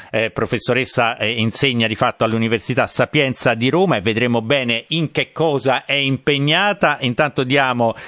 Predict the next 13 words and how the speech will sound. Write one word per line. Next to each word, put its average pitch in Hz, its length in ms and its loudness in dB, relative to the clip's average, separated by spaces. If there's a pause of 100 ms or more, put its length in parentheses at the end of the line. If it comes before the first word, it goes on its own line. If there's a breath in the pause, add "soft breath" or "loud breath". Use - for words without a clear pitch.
(160 loud breath)
il, 135 600 0 (160)
il 113 300 0
benvenuto 131 600 0
e 120 40 2
la 117 80 2
ringraziamo 120 460 0
per 135 140 -2
essere 147 280 -2
con 196 180 0
noi 208 220 2
alla 113 140 0
dottoressa 147 680 0
Silvia 160 640 0